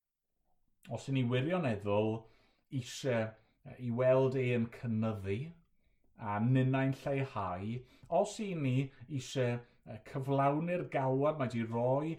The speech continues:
ar ein bywyd ni a parhau yn ffyddlon iddo fe,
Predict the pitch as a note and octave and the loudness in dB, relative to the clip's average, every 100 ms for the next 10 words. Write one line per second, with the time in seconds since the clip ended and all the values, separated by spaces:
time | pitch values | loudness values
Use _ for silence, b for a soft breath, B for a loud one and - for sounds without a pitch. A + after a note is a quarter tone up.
0 | B - B2+ B2+ B2 C3+ A#2+ A#2 A2+ B2+ | B -4 0 2 2 2 2 0 -2 -2
1 | C3+ D3 B B2+ - C3 A#2+ - C#3 D#3+ | -2 -4 B -10 -4 -4 -4 -4 -2 0
2 | F3 F3+ B2 A2+ - - - C#3 C3+ D3 | 0 0 0 -2 -6 -16 -4 -2 -2 -2
3 | D#3 E3+ F#3 F3+ B - D3+ D3+ G3+ F#3+ | 2 2 0 -4 B -8 -4 0 0 -2
4 | G2 F2 F#2+ B2 | -6 -6 -2 -2